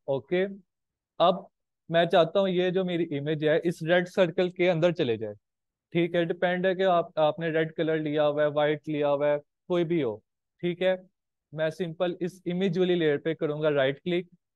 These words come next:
और सिंपल यहाँ पे लिखा हुआ आ रहा है क्रिएट clipping mask, इस पे मैं click करूंगा और ये image चलेगी। ठीक है, इसको मैं adjust कर लेता हूँ control T करके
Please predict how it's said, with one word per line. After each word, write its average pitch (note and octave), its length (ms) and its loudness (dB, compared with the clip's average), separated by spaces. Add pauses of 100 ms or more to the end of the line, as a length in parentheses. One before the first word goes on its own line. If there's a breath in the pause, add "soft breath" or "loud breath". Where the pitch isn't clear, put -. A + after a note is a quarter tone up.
(280)
और D3+ 200 2
सिंपल E3 380 -4
यहाँ E3 220 2
पे E3+ 120 -4
लिखा D#3+ 260 -2
हुआ D#3+ 180 4
आ D3 80 6
रहा D#3+ 100 2
है F3+ 60 -2
क्रिएट D#3+ 360 -2
clipping D#3 420 -4
mask, B2+ 340 -2 (400)
इस D3 120 -10
पे F3 120 -2
मैं E3+ 140 -2
click E3+ 260 -2
करूंगा E3+ 300 0
और D#3+ 120 2
ये D3+ 100 0
image C3 200 -6
चलेगी। G#2 360 -6 (1200)
ठीक E3+ 180 -2
है, E3+ 120 2 (1300)
इसको D3 300 -2
मैं D3+ 140 0
adjust D3 440 0
कर D#3 180 0
लेता D#3 240 -2
हूँ D#3+ 100 -6
control D3 460 -2
T D3+ 220 -2
करके E3 420 -2